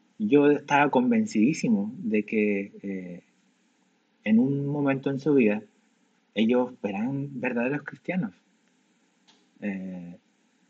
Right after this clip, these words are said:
pero que, eh, no de un tropezón de un día para otro, y eso es importante, esto no es un tropezón de un día para otro, esto es un pro-, un proceso, donde ellos en su corazón, eh, su manera de pensar cambió.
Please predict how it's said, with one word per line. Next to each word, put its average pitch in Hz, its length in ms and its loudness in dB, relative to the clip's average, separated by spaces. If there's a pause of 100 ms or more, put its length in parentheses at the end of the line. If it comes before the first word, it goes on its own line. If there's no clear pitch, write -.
(200)
pero 143 520 6
que, 120 600 4 (1120)
eh, 113 280 -12
no 151 360 4
de 190 80 8
un 185 180 8
tropezón 151 560 2
de 131 80 0
un 131 120 0
día 139 200 2
para 110 240 0
otro, 135 260 0
y 104 60 2
eso 123 160 -6
es 131 60 -4
importante, 113 580 -6
esto 104 160 -10
no 127 100 -2
es 131 120 -8
un 208 120 6
tropezón 123 480 0
de 110 60 -4
un 104 100 -4
día 101 160 -4
para 80 220 -10
otro, 95 220 -10 (100)
esto - 180 -10
es - 200 -12 (420)
un 240 260 0
pro-, 87 440 -8
un 123 180 -4
proceso, 107 600 -6 (1040)
donde 110 300 4
ellos 127 240 4
en 120 100 0
su 117 200 -4
corazón, 127 720 -2 (720)
eh, 95 240 -12 (240)
su - 160 -10
manera 131 320 4
de 127 60 2
pensar 123 380 -4
cambió. 101 460 -2